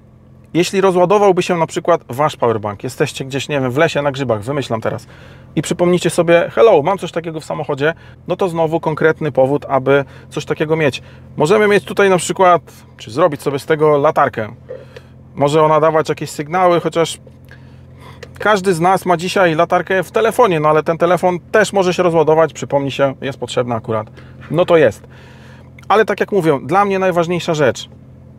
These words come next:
ta funkcja, że tak powiem, rozruchowa, bo to jest najważniejsze, ale ten, ta funkcja kompresora, fajny patent. Bywam czasami w takich miejscach, gdzie pomoc drogowa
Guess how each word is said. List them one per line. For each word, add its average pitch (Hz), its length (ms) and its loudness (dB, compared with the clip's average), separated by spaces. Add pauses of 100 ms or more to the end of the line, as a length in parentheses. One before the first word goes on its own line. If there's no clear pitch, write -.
(380)
ta 156 100 0
funkcja, 165 320 2
że 143 120 0
tak 139 140 0
powiem, 139 260 0
rozruchowa, 139 680 2
bo 127 100 -10
to 131 80 -6
jest 120 120 -8
najważniejsze, 139 760 0 (420)
ale 180 220 2
ten, 180 340 2 (400)
ta 160 80 -2
funkcja 143 440 0 (180)
kompresora, 165 760 0 (1160)
fajny 180 280 0
patent. 107 380 -4 (1160)
Bywam 220 320 4
czasami 190 340 -2
w - 40 -10
takich 165 280 -6
miejscach, 170 360 -2
gdzie 135 240 0
pomoc 151 300 0
drogowa 147 520 2